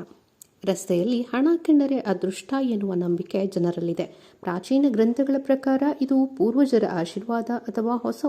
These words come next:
ಉದ್ಯೋಗದ ಸೂಚನೆ. ಆದರೆ ದೊಡ್ಡ ಮೊತ್ತದ ಹಣ ಸಿಕ್ಕರೆ ಅದನ್ನ ಖರ್ಚು ಮಾಡುವ ಬದಲು ಹಣದ ನಿಜ ಮಾಲೀಕರಿಗೆ ನೀಡುವುದು ಒಳ್ಳೆಯದು. ನೀವು ಹೀಗೆ ಮಾಡಿದರೆ ನಿಮಗೆ ದೇವರ ಅನುಗ್ರಹ ಸಿಗುತ್ತದೆ ಎಂದು ಪ್ರಾಚೀನ ಗ್ರಂಥಗಳು ಹೇಳುತ್ತದೆ. ರಸ್ತೆಯಲ್ಲಿ ನಡೆದುಕೊಂಡು ಹೋಗುವಾಗ ಹಣ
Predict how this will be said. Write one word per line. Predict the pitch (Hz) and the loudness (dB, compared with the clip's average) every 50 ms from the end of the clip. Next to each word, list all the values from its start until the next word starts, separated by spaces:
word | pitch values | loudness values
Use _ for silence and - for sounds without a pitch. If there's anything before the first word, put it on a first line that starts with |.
| 269 - | -4 -4
ಉದ್ಯೋಗದ | 254 226 - 240 233 220 208 220 220 | -6 -4 -4 -2 -2 0 0 -2 -2
ಸೂಚನೆ. | 214 - 180 175 175 - - 180 180 170 170 - - - _ _ _ _ 180 | 0 2 2 2 2 2 -2 -4 -4 -4 -6 -8 -14 -20 _ _ _ _ -6
ಆದರೆ | 165 151 - 196 190 202 202 - - | -6 -4 -2 -2 -2 -2 -2 -2 -2
ದೊಡ್ಡ | 180 175 170 190 | -2 0 0 0
ಮೊತ್ತದ | 190 196 214 214 214 226 220 226 | 0 0 -2 -2 -2 -2 -2 -2
ಹಣ | 226 233 226 226 233 233 - | -2 -2 -4 -4 -4 -6 -8
ಸಿಕ್ಕರೆ | - - - 302 285 269 | -10 -4 -2 0 0 0
ಅದನ್ನ | - - 208 247 247 254 262 | 0 0 0 0 2 2 0
ಖರ್ಚು | 262 240 233 233 - - | 0 -2 -4 -2 0 2
ಮಾಡುವ | 311 320 320 302 269 269 262 240 | 2 2 2 2 2 0 0 0
ಬದಲು | 208 202 196 262 247 240 | 0 0 0 2 2 2
ಹಣದ | 247 247 - 214 214 240 277 269 262 226 | 0 0 -2 0 0 2 2 2 2 2
ನಿಜ | 202 202 190 196 208 | 2 2 2 2 0
ಮಾಲೀಕರಿಗೆ | 196 190 180 196 233 254 - 269 254 220 196 196 185 | 0 0 0 0 -2 -2 -2 -2 -2 0 0 0 2
ನೀಡುವುದು | 175 170 160 165 165 160 170 - 240 - - | 2 0 0 -2 -4 -4 -4 -6 -6 -4 -4
ಒಳ್ಳೆಯದು. | 220 208 185 185 180 175 - 180 175 - - - - - - - _ _ _ - | -2 -2 -2 -2 -2 -2 -2 -2 -2 -4 -10 -20 -20 -20 -20 -20 _ _ _ -4
ನೀವು | 180 185 185 | -2 0 0
ಹೀಗೆ | 180 185 185 185 208 208 | 2 2 2 2 2 2
ಮಾಡಿದರೆ | 214 214 202 196 233 269 254 262 269 - - - - _ - | 2 0 0 0 0 0 0 0 -2 -6 -12 -20 -6 _ 2
ನಿಮಗೆ | 262 277 269 208 175 175 | 2 4 6 4 4 6
ದೇವರ | 196 208 247 247 262 226 214 - | 6 6 6 4 2 0 -2 -2
ಅನುಗ್ರಹ | 180 185 196 208 208 233 226 247 240 233 - | 0 0 0 0 0 0 0 -2 -2 -2 -4
ಸಿಗುತ್ತದೆ | 202 180 180 175 - 175 170 170 165 170 | -4 -4 -4 -4 -4 -4 -4 -2 -2 -2
ಎಂದು | 185 202 208 208 | 0 0 0 0
ಪ್ರಾಚೀನ | 208 - 226 233 247 - - 277 254 208 | 0 -2 -2 -2 -2 0 0 0 2 0
ಗ್ರಂಥಗಳು | 165 - 190 180 185 196 - 208 196 185 175 214 | -2 -2 -4 -4 -4 -2 -4 -4 -2 0 -2 -2
ಹೇಳುತ್ತದೆ. | 233 - - 196 175 165 165 - 175 160 175 170 196 - _ _ _ _ _ _ _ _ _ _ _ _ _ _ _ - | -2 -4 -4 -2 -2 -2 -4 -4 -4 -4 -4 -6 -8 -12 _ _ _ _ _ _ _ _ _ _ _ _ _ _ _ -4
ರಸ್ತೆಯಲ್ಲಿ | 233 247 247 - - 349 349 370 349 285 269 | -2 -2 0 4 6 8 8 10 8 6 6
ನಡೆದುಕೊಂಡು | 262 226 208 208 233 214 - - 285 277 262 269 | 4 4 2 2 0 -2 0 2 4 4 4 4
ಹೋಗುವಾಗ | 262 269 254 240 247 233 233 233 220 220 233 | 4 4 2 2 0 -2 -2 -2 0 0 0
ಹಣ | 240 254 240 - 190 190 | 0 0 0 0 0 2